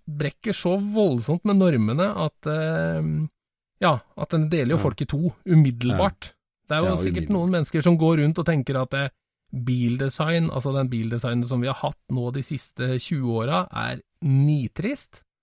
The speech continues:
Speaker 2: Mm.
Speaker 1: Og de feirer jo sikkert dette her med en gang, men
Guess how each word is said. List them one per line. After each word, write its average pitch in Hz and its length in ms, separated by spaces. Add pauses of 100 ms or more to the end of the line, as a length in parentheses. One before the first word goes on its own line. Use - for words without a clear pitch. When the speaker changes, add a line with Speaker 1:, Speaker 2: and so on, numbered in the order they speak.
(120)
Speaker 2:
Mm. 98 400
Speaker 1:
Og 127 140
de 202 160
feirer 127 400
jo 127 80
sikkert 123 240
dette 117 100
her 117 80
med 123 240
en 123 200
gang, 165 280
men 143 140